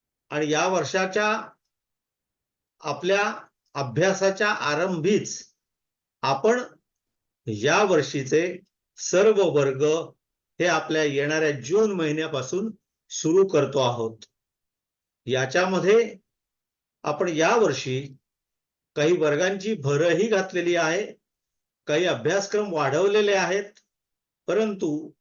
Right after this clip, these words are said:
यापूर्वी सुरू असणारे सर्व वर्ग हे तसेच सुरू राहणार आहेत. यामध्ये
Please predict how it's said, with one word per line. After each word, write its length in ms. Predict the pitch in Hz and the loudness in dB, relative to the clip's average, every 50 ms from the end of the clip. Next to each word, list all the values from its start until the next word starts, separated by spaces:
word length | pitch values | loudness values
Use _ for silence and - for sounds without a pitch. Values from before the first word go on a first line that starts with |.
| _ _ _ _ _ _ - | _ _ _ _ _ _ -10
यापूर्वी 600 | 135 139 170 180 180 - 156 160 165 170 220 226 | -6 -4 -2 -2 -4 -4 -6 -6 -4 -2 -2 -4
सुरू 300 | 208 - 202 196 208 214 | -2 0 0 0 2 0
असणारे 640 | - - - - - 160 151 151 147 147 151 151 151 - _ _ _ _ _ | -2 -2 -4 -4 -2 -2 0 2 2 2 0 -2 -4 -14 _ _ _ _ _
सर्व 480 | - - - 165 180 208 202 208 190 165 | -12 -6 -2 0 0 2 2 2 2 2
वर्ग 260 | 160 151 143 139 135 143 139 143 143 143 - _ _ _ _ _ - | 2 2 0 0 -2 -2 -2 -2 -4 -8 -12 _ _ _ _ _ -2
हे 180 | 147 160 160 - | -2 -2 -2 -2
तसेच 560 | 139 127 127 - 170 170 190 202 196 - - | -4 -4 -4 -2 0 2 2 0 0 -2 -4
सुरू 280 | - 147 143 156 160 147 | -4 -2 -2 -2 -2 0
राहणार 400 | 147 127 127 131 139 147 151 151 151 | 0 0 0 -2 -2 -2 -4 -4 -4
आहेत. 500 | 120 120 127 123 139 160 151 131 135 - - _ _ _ _ _ _ _ _ _ _ _ - - | -4 -6 -2 0 2 2 2 2 0 -8 -16 _ _ _ _ _ _ _ _ _ _ _ -4 -2
यामध्ये 640 | 139 151 170 185 190 180 156 190 208 226 226 - | 0 0 0 0 0 2 4 4 4 4 4 0